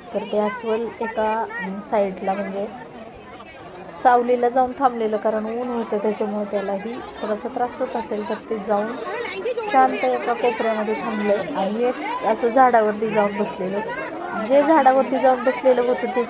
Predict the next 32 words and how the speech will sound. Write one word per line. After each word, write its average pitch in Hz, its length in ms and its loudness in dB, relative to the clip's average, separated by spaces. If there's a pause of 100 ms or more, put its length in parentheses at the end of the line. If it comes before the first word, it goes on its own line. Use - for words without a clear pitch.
छान 247 200 2
निवांत 240 380 -2
झोपलेलं 214 480 2
होतं. 202 260 0 (500)
तर 208 100 2
हे 226 140 4
त्यांचं, 240 540 0
अं, - 840 -6
म्हणजे 214 260 0
अस्वलांचं 220 680 0
सेक्शन 220 440 -4
आहे. 202 540 -4 (600)
तर 214 100 -2
आता 220 180 0
इथं 247 200 2 (120)
खूप 294 160 0
जास्त 311 300 2
गर्दी 262 300 0
होती 254 240 2
आणि 240 180 -2
खूप 320 400 0
जास्त 240 240 2
गोंधळ. 214 280 0
इकडे 220 280 0
बोटं 247 320 2
करतायत 240 500 0
ते 240 140 2
वरती 240 280 0
झाडावरती 226 640 0
एक 220 80 -2
दुसरं 226 380 -2
होतं, 254 380 2